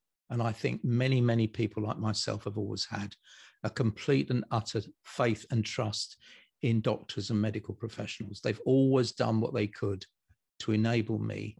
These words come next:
to live the fullest life possible. But more recently, and as Jane mentioned, you know, we've been involved in campaigns on and off for a long time now as bills have come and gone to try and change this. My most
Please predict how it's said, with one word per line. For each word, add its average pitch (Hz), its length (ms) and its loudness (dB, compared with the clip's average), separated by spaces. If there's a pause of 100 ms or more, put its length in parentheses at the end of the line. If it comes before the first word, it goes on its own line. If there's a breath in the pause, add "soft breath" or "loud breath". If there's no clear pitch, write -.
(140)
to - 100 -2
live 107 260 -2
the - 60 -10
fullest - 460 -4
life 101 300 -6
possible. - 560 -8 (1400)
But 143 100 0
more 143 240 4
recently, 123 800 2 (400)
and 117 100 0
as 107 120 -2
Jane 113 260 4
mentioned, 110 600 0 (100)
you 120 100 -2
know, 104 140 2
we've 120 200 0
been 117 120 2
involved 110 460 0
in 107 260 -2
campaigns 117 720 -2
on 113 140 4
and 110 120 2
off 127 160 0
for 101 280 -8 (580 soft breath)
a 117 60 -4
long 117 280 2
time 131 400 2
now 104 300 -2 (120)
as 107 280 -4 (240 loud breath)
bills 123 300 4
have - 160 -4
come 117 200 0
and 104 140 4
gone 107 240 2
to - 120 -8
try 107 260 -2
and 101 100 -4
change 117 400 0
this. - 260 -10
My 120 160 2
most 131 380 2